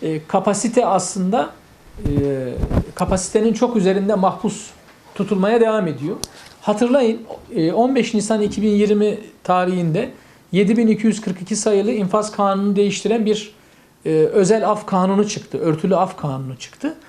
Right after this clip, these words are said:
O kanunun en önemli gerekçesi neydi arkadaşlar? İşte covid var, hapishaneler çok dolu, işte boşaltmamız gerekiyor, sayıyı azaltmamız gerekiyor, değil miydi? Tahminen yüz bin civarında insan, e,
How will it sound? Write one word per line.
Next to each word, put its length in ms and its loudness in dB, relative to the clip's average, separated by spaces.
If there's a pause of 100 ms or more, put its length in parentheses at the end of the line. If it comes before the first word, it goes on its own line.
(160)
O 100 2
kanunun 400 2
en 120 0
önemli 280 2
gerekçesi 500 2
neydi 220 4
arkadaşlar? 520 -4
İşte 260 -12
covid 340 -2
var, 360 -2 (340)
hapishaneler 640 0
çok 260 -2
dolu, 300 0
işte 260 -8
boşaltmamız 600 0
gerekiyor, 420 0
sayıyı 380 2
azaltmamız 500 0
gerekiyor, 400 -6
değil 200 2
miydi? 180 -10 (1300)
Tahminen 460 4
yüz 340 4
bin 140 2
civarında 400 2
insan, 360 0 (320)
e, 280 -4